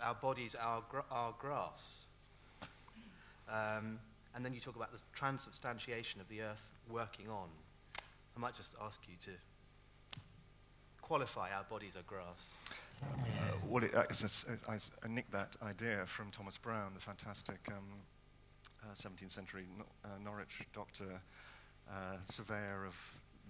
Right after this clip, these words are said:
Speaker 2: th-, the entire world as he knew it at that time. Um, should I read a little tiny section
Speaker 1: Yeah,
Speaker 2: f-,
Speaker 1: that'd be
Speaker 2: which,
Speaker 1: great.
Speaker 2: which actually gives the quotation in that,
Speaker 1: Thank
Speaker 2: 'cause
Speaker 1: you.
Speaker 2: I don't want to be, um,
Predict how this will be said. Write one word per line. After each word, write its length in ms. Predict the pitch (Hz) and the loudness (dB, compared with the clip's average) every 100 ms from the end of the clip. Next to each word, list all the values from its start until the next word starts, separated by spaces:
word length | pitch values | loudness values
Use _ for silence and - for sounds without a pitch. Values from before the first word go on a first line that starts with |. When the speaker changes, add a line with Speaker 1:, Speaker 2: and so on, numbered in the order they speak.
| - | -12
Speaker 2:
th-, 100 | 107 107 | -10 -6
the 100 | 98 | -6
entire 340 | 92 101 92 | -4 -2 -2
world 400 | 92 104 92 87 98 | -2 -2 -2 -4 -8
as 80 | 92 | -6
he 80 | |
knew 180 | 95 92 | -4 -4
it 100 | 90 | -4
at 80 | - | -6
that 140 | 90 | -6
time. 320 | - 104 90 87 92 98 | -6 -6 -6 -6 -8 -6
Um, 400 | 101 95 95 92 - - - - - - - | -4 -4 -6 -8 -12 -16 -16 -18 -18 -10 -4
should 180 | - 117 | 0 2
I 60 | |
read 180 | 135 143 | 2 2
a 40 | 123 | 0
little 180 | 123 | 0
tiny 240 | - 123 120 | 0 2 2
section 340 | - 113 - | 2 2 6
Speaker 1:
Yeah, 80 | 139 | 6
Speaker 2:
f-, 60 | 113 | 6
Speaker 1:
that'd 140 | 117 | 2
be 60 | 110 117 | 0 0
Speaker 2:
which, 140 | 131 | 0
Speaker 1:
great. 100 | - | 0
Speaker 2:
which 120 | 110 | 2
actually 240 | 117 101 113 - - | 2 2 -4 -6 -6
gives 160 | 113 | -4
the 80 | - | -2
quotation 460 | - 107 123 107 104 | 0 2 2 2 0
in 60 | 95 | -2
that, 140 | 98 - - | -4 -6 -8
Speaker 1:
Thank 120 | 113 | -8
Speaker 2:
'cause 100 | 104 | -6
Speaker 1:
you. 60 | 95 | -6
Speaker 2:
I 100 | 87 | -2
don't 160 | 101 - | -4 -4
want 140 | - | -8
to 60 | - | -6
be, 100 | 90 | -4
um, 240 | 92 90 | -4 -6